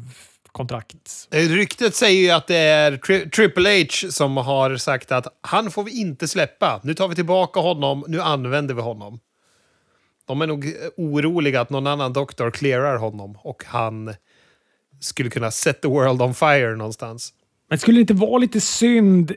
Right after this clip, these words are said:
Speaker 1: ifall William, för William Regal, jag älskar William Regal i den här rollen och han har haf-, haft den så länge, men jag tycker han fortfarande känns relevant. Han är inte överspelad på något sätt. Han är inte trött eller uttjatad.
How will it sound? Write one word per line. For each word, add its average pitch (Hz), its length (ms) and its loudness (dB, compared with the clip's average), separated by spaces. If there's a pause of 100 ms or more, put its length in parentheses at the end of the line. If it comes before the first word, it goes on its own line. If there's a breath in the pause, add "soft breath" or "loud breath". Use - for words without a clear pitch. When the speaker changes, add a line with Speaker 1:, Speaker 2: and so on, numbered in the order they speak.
(100)
Speaker 1:
ifall 175 420 2
William, 165 480 2
för 175 80 6
William 170 400 6
Regal, 208 280 6
jag 143 140 -4
älskar 214 320 4
William 202 240 4
Regal 131 220 0
i - 20 0
den 120 100 0
här 120 120 -2
rollen 113 320 -10
och 151 60 2
han 170 140 4
har 165 80 4
haf-, 165 320 2
haft 185 280 0
den 190 300 2
så 180 320 4
länge, 151 560 2
men 165 100 2
jag 156 100 2
tycker 156 160 0
han 151 100 0
fortfarande 165 400 2
känns 170 180 4
relevant. 160 920 2
Han 143 300 0
är 147 100 -4
inte 151 560 -2
överspelad 170 760 2
på 170 80 -2
något 160 160 -4
sätt. 165 160 -2
Han 143 100 -2
är 143 40 -2
inte 139 160 -8
trött - 520 0
eller 165 140 0
uttjatad. 160 880 0